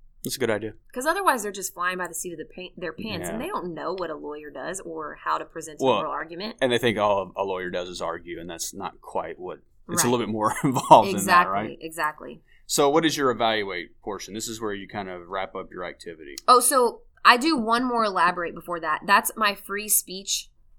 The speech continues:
Speaker 2: discussion
Speaker 1: Okay.
Speaker 2: that I do. It's a Padilla seminar, super fun, over hate speech.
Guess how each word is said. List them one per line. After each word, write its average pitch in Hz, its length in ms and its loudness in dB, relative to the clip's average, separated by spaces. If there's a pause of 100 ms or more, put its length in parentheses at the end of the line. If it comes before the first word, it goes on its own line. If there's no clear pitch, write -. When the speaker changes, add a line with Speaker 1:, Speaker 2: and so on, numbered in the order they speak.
(140)
Speaker 2:
discussion 202 800 -4 (100)
Speaker 1:
Okay. 139 220 -4
Speaker 2:
that 175 140 -2
I 170 140 -2
do. 208 280 -8
It's 185 140 -8
a 170 60 -8
Padilla 196 320 -6
seminar, 196 640 0 (160)
super 208 440 -8
fun, 180 460 -4 (640)
over 165 180 -8
hate - 240 -12
speech. - 500 -12